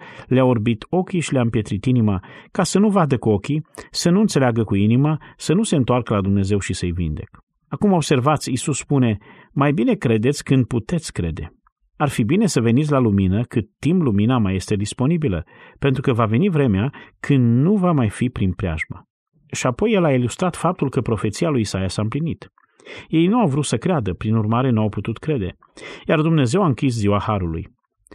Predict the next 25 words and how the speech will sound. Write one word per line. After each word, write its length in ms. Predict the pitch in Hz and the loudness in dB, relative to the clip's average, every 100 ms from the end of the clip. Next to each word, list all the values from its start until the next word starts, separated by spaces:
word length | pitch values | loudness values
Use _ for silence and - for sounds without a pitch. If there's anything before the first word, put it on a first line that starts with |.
| - - | -20 -10
Asta 260 | - 202 131 | -4 -2 -2
este 180 | 110 110 | -2 -2
ceea 180 | 113 | -2
ce 100 | 104 | -2
spune 260 | 107 - 107 | -4 -2 0
Isaia. 420 | 98 98 82 - _ _ | 0 -4 -8 -10 _ _
Apropo, 500 | 143 139 147 156 127 | -4 0 0 2 0
acesta 360 | 104 - 233 165 | 0 -2 -2 -2
a 40 | |
fost 260 | 135 151 - | 0 -2 0
ultimul 440 | 170 185 165 135 | 0 0 0 0
apel 320 | 104 - 131 | 0 0 0
lui 80 | 104 | 0
Iisus. 420 | 101 - 80 - - _ - - - - - | -2 -4 -8 -8 -12 _ -20 -20 -20 -20 -4
O 80 | 123 | 2
ultimă 380 | 165 208 202 | 2 2 2
invitație 540 | 156 117 110 143 156 127 | 2 2 0 -2 -2 -2
prezentată 800 | 120 104 101 92 147 - 113 104 _ _ | -2 -2 -2 -2 -4 -2 -4 -6 _ _
în 160 | - 104 | -2 0
Evanghelia 520 | 98 92 92 113 98 | 0 -2 -2 0 -2
după 220 | 87 - | -4 -4
Ioan. 300 | 85 80 78 - _ _ _ _ _ _ _ _ _ | -4 -4 -6 -12 _ _ _ _ _ _ _ _ _
Ziua 340 | 120 110 214 151 | -2 2 4 4
harului 360 | 147 156 139 | 4 4 2
trecea, 520 | 120 123 - 117 76 | 2 -2 0 -2 -2